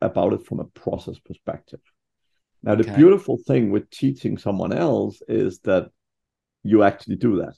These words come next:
Speaker 1: You have to
Speaker 2: Yep.
Speaker 1: sit down and think, "How, what am I actually doing here? How am I doing it? How do I make decisions?" And very often, like, I,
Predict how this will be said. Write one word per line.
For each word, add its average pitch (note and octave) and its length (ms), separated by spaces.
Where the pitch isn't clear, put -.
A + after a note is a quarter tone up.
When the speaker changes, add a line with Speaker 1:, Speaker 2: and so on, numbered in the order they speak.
Speaker 1:
You F2+ 160
have F#2+ 260
to - 100
Speaker 2:
Yep. A#2 120
Speaker 1:
sit A2 140
down F#2 260
and F2+ 180
think, F2+ 340
"How, - 140
what G2 420
am A2+ 100
I F#2 140
actually F2+ 240
doing C#3 280
here? - 200
How G#2 320
am A2 100
I F#2+ 120
doing B2 380
it? - 100
How F#2+ 180
do F#2+ 140
I F#2 40
make F#2+ 240
decisions?" - 640
And G2+ 280
very C#3 280
often, C3 340
like, G2+ 200
I, A#2 140